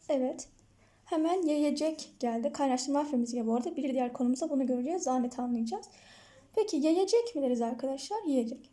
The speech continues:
Buradaki Y yine buradaki E'yi ne yaptı? Darlaştırdı mı? Darlaştırdı. Diyecek değil, diyecek deriz. Ya da yiyecek, yiyecek değil, yiyecek deriz değil mi arkadaşlar? Buradaki geniş ünlülerimiz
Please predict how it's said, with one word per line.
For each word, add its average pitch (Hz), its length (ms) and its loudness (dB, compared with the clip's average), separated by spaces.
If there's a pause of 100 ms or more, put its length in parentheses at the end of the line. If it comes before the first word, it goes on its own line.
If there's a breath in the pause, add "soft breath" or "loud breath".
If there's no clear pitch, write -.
Buradaki 392 440 0
Y 277 140 0
yine 285 220 2
buradaki 302 320 -4
E'yi 277 260 0
ne 320 60 -2
yaptı? 339 460 0 (440 loud breath)
Darlaştırdı 285 720 0
mı? 269 260 0 (120)
Darlaştırdı. 247 640 -4 (400 soft breath)
Diyecek 330 580 2
değil, 294 320 -2 (220)
diyecek 262 480 0
deriz. 240 280 -6
Ya 294 120 2
da 240 80 -2
yiyecek, 254 500 0 (480 soft breath)
yiyecek 285 600 2
değil, 311 380 -4
yiyecek 240 400 0
deriz 240 220 -4
değil 392 100 -2
mi 269 60 0
arkadaşlar? 240 480 -4 (340 loud breath)
Buradaki 254 560 -2
geniş 285 340 2
ünlülerimiz 247 760 0